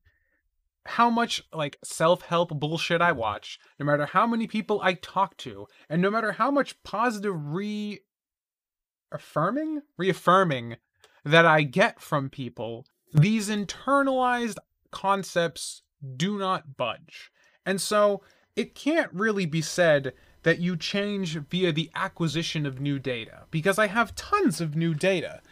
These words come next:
in terms of seeing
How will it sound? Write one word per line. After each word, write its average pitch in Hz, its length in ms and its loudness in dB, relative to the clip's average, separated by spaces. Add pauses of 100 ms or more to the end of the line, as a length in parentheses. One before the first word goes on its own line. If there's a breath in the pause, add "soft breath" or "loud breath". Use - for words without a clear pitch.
(200 soft breath)
in 165 140 0
terms 190 480 2
of 156 340 6 (200)
seeing 214 880 2